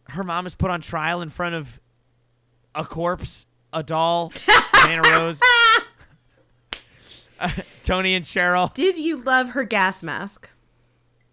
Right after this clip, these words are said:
Speaker 1: I did love the gas mask. I loved that it was tasteful. I loved that it was red. Um, it was very good. I want that gas mask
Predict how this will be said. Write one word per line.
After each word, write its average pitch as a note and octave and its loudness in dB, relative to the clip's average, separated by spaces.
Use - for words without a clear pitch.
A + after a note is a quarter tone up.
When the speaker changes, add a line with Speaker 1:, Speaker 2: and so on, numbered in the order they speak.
Speaker 1:
I G3 -2
did A#3 -8
love G3 -2
the F3 -8
gas C3+ -8
mask. G#2+ -14
I E3 -2
loved F3 -2
that G3+ -2
it F3+ -8
was E3+ -12
tasteful. F3+ -6
I E3+ -2
loved D#3 -8
that D#3 -6
it C#3+ -10
was B2 -16
red. E3 -2
Um, C3+ -10
it D#3+ -10
was C#3+ -12
very D#3+ -2
good. D#3 -6
I D3+ -4
want C#3 -10
that B2+ -14
gas C3 -8
mask D3 -16